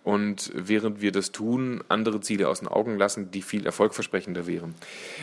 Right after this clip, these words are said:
Also wenn ich beispielsweise ein mittelmäßiger Fußballspieler bin, aber meine Eltern eine Steuerberaterkanzlei haben, in die ich einsteigen kann, sollte ich vielleicht, anstatt mich auf meine Fußballerkarriere zu konzentrieren, eher bei den Eltern einsteigen.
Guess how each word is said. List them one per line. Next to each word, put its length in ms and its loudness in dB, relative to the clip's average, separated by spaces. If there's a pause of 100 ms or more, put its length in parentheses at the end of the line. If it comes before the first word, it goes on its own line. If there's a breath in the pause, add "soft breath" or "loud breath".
Also 340 0
wenn 120 4
ich 100 -4
beispielsweise 580 2
ein 80 0
mittelmäßiger 580 2
Fußballspieler 680 0
bin, 240 0
aber 160 2
meine 260 2
Eltern 320 2
eine 200 -2
Steuerberaterkanzlei 1700 2
haben, 260 2
in 100 -4
die 120 0
ich 120 -6
einsteigen 460 -2
kann, 240 -2
sollte 320 0
ich 80 -6
vielleicht, 340 2
anstatt 320 -2
mich 160 -2
auf 80 -6
meine 180 -2
Fußballerkarriere 880 2
zu 140 -4
konzentrieren, 720 -2
eher 240 2
bei 140 0
den 100 -2
Eltern 320 -2
einsteigen. 560 -2